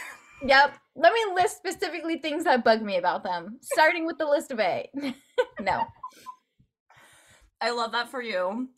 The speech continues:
Speaker 2: Love
Speaker 1: So
Speaker 2: you.
Speaker 1: anyways, Ballad of Never After. The next one, we need to make it a thing. Like, when her next book comes out,
Speaker 2: Oh,
Speaker 1: we're going
Speaker 2: yeah.
Speaker 1: to be there.
Speaker 2: The Curse
Speaker 1: Stephanie's
Speaker 2: That You
Speaker 1: listening
Speaker 2: Love.
Speaker 1: to this, and
Speaker 2: Not
Speaker 1: we are,
Speaker 2: really.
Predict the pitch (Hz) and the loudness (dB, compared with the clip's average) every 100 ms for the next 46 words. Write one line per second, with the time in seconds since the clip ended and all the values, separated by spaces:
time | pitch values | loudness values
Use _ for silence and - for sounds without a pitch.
0 | - 220 339 302 233 226 240 262 294 294 | -6 -2 0 0 -2 2 4 4 2 0
1 | 277 240 214 202 190 240 247 302 320 311 | 2 2 2 -4 -4 0 0 0 2 2
2 | 330 339 - _ _ _ _ _ - 220 | 2 -4 -12 _ _ _ _ _ -16 -8
3 | 254 262 285 294 233 220 202 226 165 92 | -6 -4 -4 -2 -2 -2 -4 -4 -8 -12
4 | 190 - 220 226 233 254 247 233 240 240 | -16 -8 -6 -2 -2 0 0 0 -2 -6
5 | 233 247 208 190 180 180 - - _ _ | -4 -2 0 2 2 0 -6 -12 _ _
6 | 220 240 226 180 160 160 - 190 180 143 | 2 6 6 4 0 -4 -12 -10 -4 -4
7 | - 92 185 - _ _ _ _ _ _ | -4 -6 -10 -14 _ _ _ _ _ _
8 | - - 240 - 269 311 349 349 285 208 | -20 -18 -12 0 2 2 0 -4 -2 0
9 | - 262 214 208 - 254 247 220 359 | 0 -2 2 2 2 0 2 2 2